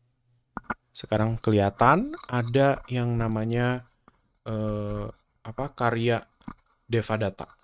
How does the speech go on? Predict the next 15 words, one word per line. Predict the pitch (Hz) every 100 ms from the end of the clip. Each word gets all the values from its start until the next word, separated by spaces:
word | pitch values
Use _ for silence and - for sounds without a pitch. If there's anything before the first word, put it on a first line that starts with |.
| _ _
di | 98
situ. | - - -
Jadi | - 98 123 143
itu |
sebetulnya | 190 175 - 165
isinya | 165 151 - 147 170 175
adalah, | 143 120 120 131 160 - - - _ _ _ _ _ -
eh, | 120 117 117 113
sutra | - 185 - 117 - _ -
atau | 107 - 117 110 107 -
mantra-mantra | 113 110 107 110 104 104 98 104 104 -
ya | 117 120 _ -
dari, | 110 101 98 101 101 101 113 - _ _ _
dari, | 110 98 101 98 98 98 98 98 - _ -
em, | 101 98 101